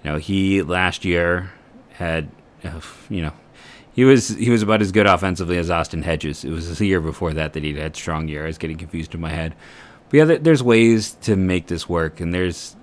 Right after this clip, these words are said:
a lot of, uh, you know, a, a, a pitcher I would keep my, my eyes on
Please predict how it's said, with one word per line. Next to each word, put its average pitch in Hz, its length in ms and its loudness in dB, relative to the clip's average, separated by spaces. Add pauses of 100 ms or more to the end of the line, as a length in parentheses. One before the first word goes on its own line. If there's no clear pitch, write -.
(1040)
a 87 100 -4
lot 98 240 4
of, 90 220 -2
uh, - 80 -10
you 92 220 -4
know, 85 180 -2
a, 85 500 -8 (140)
a, 104 60 -2
a 104 40 0
pitcher 113 320 2
I 104 80 8
would 101 140 4
keep 110 160 0
my, 101 320 2 (100)
my 92 680 -2
eyes 98 240 -2
on 110 300 0